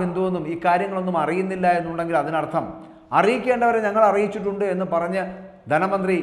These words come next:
ബഡ്ജറ്റ് അവതരിപ്പിക്കുകയല്ലേ ചെയ്തിട്ടുള്ളത്? അങ്ങനെയാണെങ്കിൽ മുഖ്യമന്ത്രി അറിഞ്ഞുകൊണ്ട് നടത്തുന്ന ചില കാരണങ്ങളും കാര്യങ്ങളുമാണ് ഈ നടപ്പിലാകുന്നത്. ഇവിടെ മന്ത്രിമാരൊക്കെ റബ്ബർ സ്റ്റാമ്പുകളായി മാറുന്നു, ഉദ്യോഗസ്ഥന്മാരെ കൊണ്ട് ഭരണം നടത്തിക്കുന്നു,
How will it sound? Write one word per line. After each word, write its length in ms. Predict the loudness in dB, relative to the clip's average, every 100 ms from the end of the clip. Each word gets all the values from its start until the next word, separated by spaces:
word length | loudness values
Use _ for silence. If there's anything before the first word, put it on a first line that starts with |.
| -4 -14 -18 -8
ബഡ്ജറ്റ് 440 | -2 0 0 0 0
അവതരിപ്പിക്കുകയല്ലേ 640 | -2 -4 -4 -4 -2 -2
ചെയ്തിട്ടുള്ളത്? 460 | -4 -6 -4 -4 -4 -8 -18 -20 -20 _ _ -4
അങ്ങനെയാണെങ്കിൽ 600 | 0 2 4 4 2 -2 -2 -14 -8
മുഖ്യമന്ത്രി 640 | -4 0 2 2 2 4
അറിഞ്ഞുകൊണ്ട് 540 | 4 4 0 -2 -2 -2
നടത്തുന്ന 400 | -2 -4 -2 -2 -2 -8 -6
ചില 140 | 0 2
കാരണങ്ങളും 640 | 6 6 4 -2 -2 0 2
കാര്യങ്ങളുമാണ് 580 | 2 0 -2 -2 -4
ഈ 40 | -2
നടപ്പിലാകുന്നത്. 720 | -4 -2 4 4 4 0 -2 -4 -12 -16 -6
ഇവിടെ 320 | 2 2 2
മന്ത്രിമാരൊക്കെ 760 | -4 -2 -2 2 2 2 0 -4 -4 -6 0
റബ്ബർ 220 | 2 2
സ്റ്റാമ്പുകളായി 600 | 2 2 2 2 0 0
മാറുന്നു, 420 | 0 -2 -4 -6 -14 -20 -20 -12 -6
ഉദ്യോഗസ്ഥന്മാരെ 800 | 2 4 4 2 0 2 2 2
കൊണ്ട് 260 | -2 -6
ഭരണം 440 | -8 -2 0 0 -2
നടത്തിക്കുന്നു, 520 | -4 -8 -10 -12